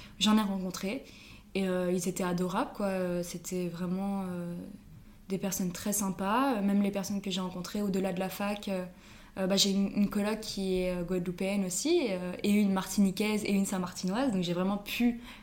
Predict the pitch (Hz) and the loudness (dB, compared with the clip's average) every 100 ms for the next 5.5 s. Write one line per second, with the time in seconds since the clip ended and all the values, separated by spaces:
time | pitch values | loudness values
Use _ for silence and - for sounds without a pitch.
0 | - 202 190 190 185 202 185 185 190 196 | 0 2 4 2 2 2 2 4 2 2
1 | 190 175 - - 190 196 - 185 - - | -2 -4 -6 0 2 2 0 -4 -6 -16
2 | - - - - - 196 190 185 185 185 | -16 -16 -16 -18 -4 0 2 2 -2 -4
3 | 95 - - - - - - 196 185 185 | -6 -6 -8 -10 -10 -10 -4 -2 -2 0
4 | 180 202 202 196 190 185 214 214 202 190 | 0 2 2 2 0 2 2 2 0 -2
5 | 185 180 190 190 | -2 -2 -2 -4